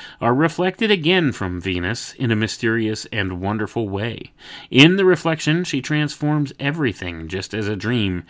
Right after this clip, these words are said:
transforms the happenings of physical existence.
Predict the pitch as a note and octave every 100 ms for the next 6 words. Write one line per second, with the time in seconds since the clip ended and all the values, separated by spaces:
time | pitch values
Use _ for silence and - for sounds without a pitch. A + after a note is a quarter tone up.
0 | - - - A2+ A2 - B2+ D3+ D#3 -
1 | - C3 A2 G#2 A2+ G#2+ G#2 G2+ F2 F2+
2 | F#2+ F#2 F2 F2+ G#2 - F#2 -